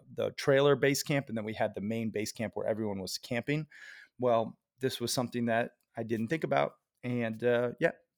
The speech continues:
it was unfortunate, but we made do. Another thing that, uh, you know, mistake I made or that I didn't fully rea-, realize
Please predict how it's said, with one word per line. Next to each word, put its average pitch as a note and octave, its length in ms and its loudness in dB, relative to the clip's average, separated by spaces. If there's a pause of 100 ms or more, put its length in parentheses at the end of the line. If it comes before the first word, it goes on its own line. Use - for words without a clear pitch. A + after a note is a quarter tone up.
it G#2 140 -6
was G#2 240 -4
unfortunate, C#3+ 580 -2 (180)
but A#2 220 -4 (200)
we A#2 160 0
made A2 220 -2
do. G2+ 160 -4 (760)
Another E3+ 320 6
thing C3+ 340 0 (800)
that, A#2 340 6
uh, A2+ 340 8 (100)
you C3 160 0
know, A2 300 0 (240)
mistake C3 420 4
I B2 100 6
made C3 320 2
or A2 280 -2
that A#2+ 100 6
I A2+ 80 6
didn't B2 300 -2
fully D#3 540 2
rea-, C3+ 360 2
realize C3+ 540 2